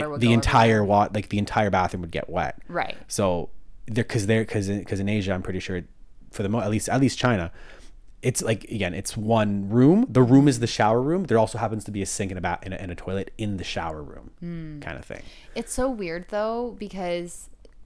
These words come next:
Speaker 2: like, I don't, <sighs> wouldn't that compromise the integrity of, like, your toilet or, like, your sink? I know that typically
Speaker 1: I don't know.
Speaker 2: you have, I guess, like, something to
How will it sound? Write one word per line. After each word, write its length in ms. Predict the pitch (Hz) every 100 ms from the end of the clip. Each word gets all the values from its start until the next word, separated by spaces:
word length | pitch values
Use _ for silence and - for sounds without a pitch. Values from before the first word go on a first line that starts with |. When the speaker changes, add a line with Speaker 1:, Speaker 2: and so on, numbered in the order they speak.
| -
Speaker 2:
like, 200 | 196 190 -
I 100 | 202
don't, 240 | 208 196 - 180 -
<sighs> 200 | - -
wouldn't 260 | 226 262
that 240 | 311 320 -
compromise 720 | - 170 170 196 185 185 175
the 120 | 170
integrity 480 | 160 170 151 156 160
of, 80 | 151 -
like, 200 | 156 -
your 100 | 160
toilet 600 | - 143 143 151 151 -
or, 200 | 151 147 -
like, 220 | 151 131 - -
your 120 | 151
sink? 420 | - 160 147 - -
I 140 | 185
know 280 | 190 214 - - -
that 180 | 165
typically 440 | - 202 190 - 175
Speaker 1:
I 20 |
don't 80 | 165
know. 40 | 160
Speaker 2:
you 40 |
have, 400 | 160 156 156 151 - - -
I 80 | 160
guess, 340 | 156 151 147 -
like, 200 | 151 -
something 600 | - 151 143 147 143 139
to 400 | - 143 139